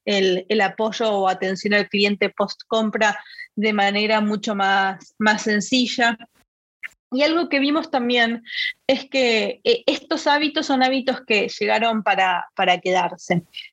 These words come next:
De hecho, un estudio que, que realizamos desde WhatsApp nos dijo que el sesenta y ocho por ciento de los entrevistados decía que era más probable que completen una compra o una transacción si podían hacerlo por medio de una mensajería instantánea,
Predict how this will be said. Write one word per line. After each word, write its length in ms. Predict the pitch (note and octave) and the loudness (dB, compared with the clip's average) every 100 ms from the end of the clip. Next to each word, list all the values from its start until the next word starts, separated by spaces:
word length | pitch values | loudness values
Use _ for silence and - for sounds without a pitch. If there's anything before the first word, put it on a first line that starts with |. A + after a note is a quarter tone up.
| - | -6
De 80 | |
hecho, 140 | A3+ D4 | -2 0
un 80 | C4 | 0
estudio 500 | C4 C#4+ C#4 D4 C#4+ | 0 0 2 2 2
que, 260 | A3+ - | 0 0
que 200 | - G3+ | 0 0
realizamos 600 | G3 G3 G3 A#3+ A#3+ A#3+ | 2 0 0 0 0 0
desde 340 | A3 F#3+ G3 G3 | 0 0 0 2
WhatsApp 500 | G3 G3 A#3+ C4 - - - - - | 0 0 0 0 -2 -14 -18 -8 -2
nos 180 | A3+ | 0
dijo 380 | G#3 B3+ C#4 C4+ | 2 0 -2 -2
que 260 | A3+ A3 - | 0 0 0
el 180 | A3+ A3+ | 0 -2
sesenta 420 | A#3 A3+ A3 G#3+ | -4 -4 -2 2
y 80 | C4 | 2
ocho 220 | C#4 D#4+ | 0 -2
por 120 | A#3+ | -2
ciento 360 | G#3+ G#3 F#3 G3 | -4 -2 -2 0
de 80 | F#3+ | 0
los 200 | G3 - | 0 -2
entrevistados 1000 | G3 F#3+ G3 F#3+ - A#3 C4+ C4+ - - | 0 2 0 0 -2 0 0 -2 -8 -8
decía 480 | - A#3+ - A#3+ A#3+ | -2 -2 0 -2 0
que 100 | A#3+ | 0
era 120 | A#3+ | 0
más 200 | A#3 A#3+ - | 0 -2 -4
probable 500 | B3 A3+ G3 F#3 F#3 | -2 0 0 -2 -6
que 120 | G3 | -6
completen 580 | - G#3+ G#3 C4+ C4+ C4+ | -4 -2 0 0 0 -2
una 240 | C4+ B3+ B3 | 0 -2 0
compra 500 | C4 C4 C#4 C#4+ C#4+ - - - - | -2 -2 0 0 0 -8 -10 -10 -4
o 100 | A3+ | -2
una 200 | B3 A#3+ | 0 0
transacción 800 | A3 G#3 G#3+ - - C#4+ D#4+ C#4+ | 0 0 -2 -4 0 0 0 -2
si 320 | - A3 - _ _ | -2 -2 -2 _ _
podían 460 | G#3+ G#3 A#3+ B3+ | -2 0 0 0
hacerlo 560 | A3 - A#3 A3+ A#3+ A3 | 0 -2 -2 0 0 -2
por 100 | G#3 | -2
medio 300 | G#3 A#3 A3+ | 0 2 2
de 100 | G#3 | 0
una 320 | G3+ G#3 G#3+ | 0 0 2
mensajería 720 | F#3+ F#3+ F#3 F#3 G3+ G3 A3+ | 2 0 -2 -4 -2 2 2
instantánea, 880 | A#3 - G3+ G3 G#3+ A3+ B3+ D4+ E4+ | 0 0 -2 0 2 2 2 0 -2